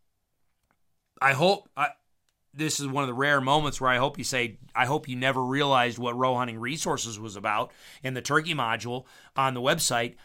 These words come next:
about how to teach people to be more successful in the field each year and, and to be able to fill their tag more efficiently."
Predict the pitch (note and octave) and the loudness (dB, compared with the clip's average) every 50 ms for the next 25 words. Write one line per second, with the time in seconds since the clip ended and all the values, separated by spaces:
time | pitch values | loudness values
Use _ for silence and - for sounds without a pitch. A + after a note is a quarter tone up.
0 | - - - D#3+ F#3+ F#3 C3+ - - - D3 D3 C#3+ D3 C#3+ C#3 - - C3 - | -20 -16 -14 -6 -4 -4 -4 -2 4 8 8 8 8 6 4 -2 -6 -8 -8 -6
1 | - - E3+ E3 - - - - E3+ E3 D3+ - G2 F#2 - - - - _ - | -4 -2 -2 -2 -2 -4 -4 -2 -2 -2 -2 -4 -8 -12 -12 -14 -20 -14 _ -6
2 | - D3+ C3+ D#3 D#3 D3+ D3+ C#3 B2+ C3+ C#3+ D3+ D#3+ D#3 D3+ C#3 - D3+ C3 - | -6 -4 -2 -2 -2 -2 -4 -6 -4 -2 2 4 6 6 4 4 0 -2 -2 0
3 | - E3 D#3+ D#3 - - - C3+ C3 C#3 D3+ C#3+ C#3 C3 - - F3 F3+ E3+ D#3+ | 2 4 4 4 2 0 -6 -6 -6 -6 -4 -4 -6 -6 -6 -2 0 2 2 2
4 | D3 C#3+ C#3 - D#3 D#3+ C#3+ - - E3+ E3+ E3 D#3 D3+ - C3+ C#3 C3+ C3+ C3 | 0 -2 -4 -4 -4 -4 -4 -4 -2 0 0 2 0 0 -2 -4 -4 -6 -6 -8
5 | B2+ - C3 C3+ C#3 B2+ A2+ A2+ B2+ D3 D#3 D#3 D#3 D3 C3 A#2+ - - E3+ E3+ | -8 -4 -4 -4 -4 -4 -6 -4 0 0 0 0 0 -2 -6 -6 -4 0 2 2
6 | D#3+ D#3+ D3 D3 C#3+ C#3 C#3 - - D#3+ E3 D#3 D3 C#3 - - - - - - | 4 2 2 2 0 0 0 -2 0 4 6 6 6 6 2 -4 -18 -16 -10 -4
7 | C#3+ D#3 D#3+ D#3 D3+ C#3 - - - - F3+ F3 F3 - - G#3+ G3 D#3 - C3 | 0 4 4 6 4 4 2 -2 0 2 2 4 4 2 0 0 -2 -4 -6 -4
8 | C3+ C#3 D3 F3+ G3 F3 - | -2 -2 -2 -2 -4 -6 -8